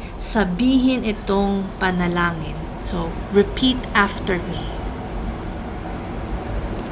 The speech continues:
"Jesus Christ, inaamin ko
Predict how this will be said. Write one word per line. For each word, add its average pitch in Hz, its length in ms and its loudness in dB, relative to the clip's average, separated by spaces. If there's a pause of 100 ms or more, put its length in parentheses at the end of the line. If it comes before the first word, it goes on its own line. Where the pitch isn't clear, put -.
(280)
"Jesus 254 600 6
Christ, 180 680 4 (1200)
inaamin 196 760 6 (160)
ko 262 320 6